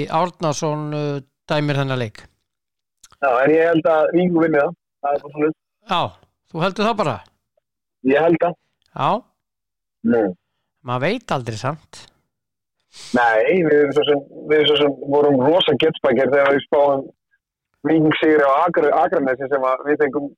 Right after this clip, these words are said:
Speaker 2: hraustlega raskeltingu á það, á þe-, á þeim bænum.
Speaker 1: Já, já.
Speaker 2: Nú.
Speaker 1: Og Skaginn bara hljópi yfir þá?
Speaker 2: Já, og hlófu svo bara, tróð sóknum bara á kafanum kom hjá okkur.
Speaker 1: Já, já, algjörlega.
Speaker 2: Já.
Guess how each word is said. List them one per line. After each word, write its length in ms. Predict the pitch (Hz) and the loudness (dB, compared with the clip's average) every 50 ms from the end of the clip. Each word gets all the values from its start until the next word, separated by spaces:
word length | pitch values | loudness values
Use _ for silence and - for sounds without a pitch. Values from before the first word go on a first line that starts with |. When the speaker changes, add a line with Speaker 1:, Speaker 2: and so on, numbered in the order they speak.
| _ _ | _ _
Speaker 2:
hraustlega 500 | _ - 170 180 - - - 175 156 143 | _ 0 0 0 0 -2 -2 0 2 2
raskeltingu 520 | 160 175 - - 170 147 151 156 143 147 | 2 0 -2 -2 -2 -2 0 0 0 2
á 80 | 147 143 139 | 2 2 0
það, 300 | 147 - 165 160 170 180 | 0 -2 0 0 0 0
á 140 | 180 170 160 | 0 0 0
þe-, 220 | 156 - 175 - | 0 0 -2 -2
á 60 | 175 170 | 0 0
þeim 200 | 156 190 220 220 | 0 0 0 0
bænum. 280 | - 240 240 233 180 - _ | 0 0 0 0 -2 -6 _
Speaker 1:
Já, 180 | _ - 175 151 | _ -6 -4 -4
já. 160 | 143 180 233 269 254 _ _ _ _ _ _ _ _ _ _ _ _ _ _ _ - | -2 -2 -4 -6 -8 _ _ _ _ _ _ _ _ _ _ _ _ _ _ _ -6
Speaker 2:
Nú. 140 | 160 185 180 165 147 135 120 - _ _ | -4 -2 0 0 0 -2 -4 -10 _ _
Speaker 1:
Og 140 | _ 170 147 | _ -20 -16
Skaginn 440 | - - 170 165 160 160 156 143 135 | -10 -6 -6 -4 -4 -4 -4 -4 -4
bara 180 | 156 147 139 | -2 -2 -2
hljópi 380 | 123 143 165 196 190 - 247 247 | 0 0 -2 -2 -2 0 0 0
yfir 120 | 247 262 | 2 0
þá? 140 | 277 277 240 151 - _ _ _ _ _ _ _ _ _ _ _ - | 0 0 -2 -4 -6 _ _ _ _ _ _ _ _ _ _ _ -14
Speaker 2:
Já, 240 | - - - - | -8 -4 -2 0
og 140 | - 135 131 - | 0 0 0 0
hlófu 340 | - 156 - 254 240 226 | 0 0 0 0 -2 -2
svo 100 | - 233 | 0 0
bara, 180 | 196 214 185 143 | 2 2 2 0
tróð 240 | - - 185 185 156 | 2 2 0 2 2
sóknum 320 | - 208 240 - 214 190 | 2 0 0 0 0 0
bara 220 | 180 175 175 165 160 - - - - - | 0 2 2 2 0 -2 -6 -14 -20 -14
á 140 | - - - - | -6 -4 -4 -2
kafanum 540 | - - - 190 277 311 262 240 233 226 - | -2 -2 0 0 2 2 2 2 2 2 2
kom 160 | 240 233 254 | 2 2 2
hjá 120 | 233 254 254 | 2 2 2
okkur. 240 | 226 165 135 - | 2 2 0 -4
Speaker 1:
Já, 200 | - - 190 190 262 | -6 -6 -4 -2 0
já, 180 | 302 311 254 180 131 101 - _ _ | 0 0 0 -2 -4 -6 -12 _ _
algjörlega. 560 | - 240 302 269 - 302 220 160 123 98 95 - | -8 -8 -8 -6 -6 -4 -4 -4 -4 -6 -6 -4
Speaker 2:
Já. 180 | 156 165 160 | -2 0 0